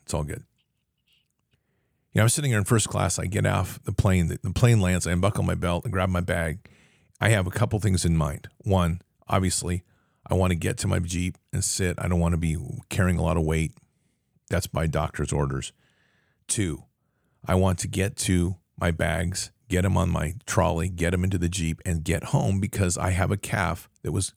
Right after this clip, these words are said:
killed by coyotes when it was born,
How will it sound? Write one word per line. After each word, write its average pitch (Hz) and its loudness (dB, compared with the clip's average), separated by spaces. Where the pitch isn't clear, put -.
killed 87 0
by 87 0
coyotes 110 -2
when 80 0
it 98 2
was 120 4
born, 92 2